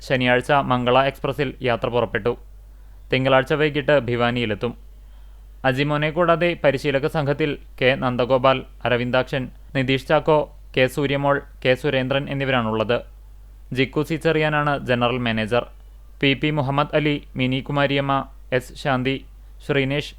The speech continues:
അജു സക്കറിയ എന്നിവർ മാനേജർമാരായുണ്ട്. രണ്ടു വീതം ഡോക്ടർമാരും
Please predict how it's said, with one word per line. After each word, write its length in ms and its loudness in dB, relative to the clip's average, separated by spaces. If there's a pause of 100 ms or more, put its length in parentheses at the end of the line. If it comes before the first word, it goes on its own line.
അജു 200 2
സക്കറിയ 520 0
എന്നിവർ 340 2 (100)
മാനേജർമാരായുണ്ട്. 1000 0 (720)
രണ്ടു 220 2
വീതം 380 0
ഡോക്ടർമാരും 600 2